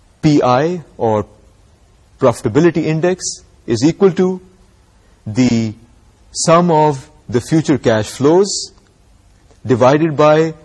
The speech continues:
one plus I raised to the power t, all divided by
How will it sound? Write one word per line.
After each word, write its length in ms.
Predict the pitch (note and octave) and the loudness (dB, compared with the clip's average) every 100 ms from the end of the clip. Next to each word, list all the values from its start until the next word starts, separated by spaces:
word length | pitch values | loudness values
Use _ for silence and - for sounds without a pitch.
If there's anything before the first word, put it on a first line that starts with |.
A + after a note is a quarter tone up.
| _ - _ _ | _ -20 _ _
one 520 | G#2 B2 D3+ E3+ F3 | -4 0 0 -2 -6
plus 260 | - B2 - - | -4 -4 -2 0
I 320 | C3+ D3+ E3+ | 0 0 0
raised 260 | C3 C3 - | -2 -2 -2
to 60 | |
the 100 | A#2 | -4
power 260 | G#2+ G#2 G2+ | -2 -2 -2
t, 340 | - F3 A3 A3 _ _ _ _ _ _ _ _ _ _ _ _ _ _ _ _ _ _ | -4 -6 -6 -12 _ _ _ _ _ _ _ _ _ _ _ _ _ _ _ _ _ _
all 240 | E3 F#3+ G3+ | 2 4 4
divided 500 | C3 A#2+ C3+ C#3+ A2+ | 2 2 2 0 -2
by 340 | G#2 G2+ D#3+ | -4 -4 -8